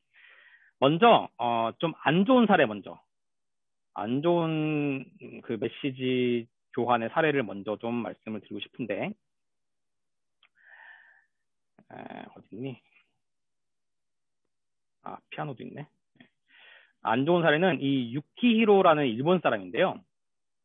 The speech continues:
미안해, 유키. 아, 저와 이렇게 대화하는 거를 한번 보세요.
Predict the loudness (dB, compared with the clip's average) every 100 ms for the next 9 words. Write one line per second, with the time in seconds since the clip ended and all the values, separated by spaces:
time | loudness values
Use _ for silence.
0 | _ _ _ _ _ _ _ _ _ _
1 | _ -6 -4 -2 -6 -10 -14 -14 _ -20
2 | -20 -20 0 4 6 6 4 2 -4 -16
3 | _ _ _ _ _ _ _ _ _ 0
4 | 6 8 10 10 10 10 8 4 -4 -4
5 | 2 4 4 4 0 -2 -2 0 0 0
6 | -2 -4 -6 -6 -8 -8 -8 -14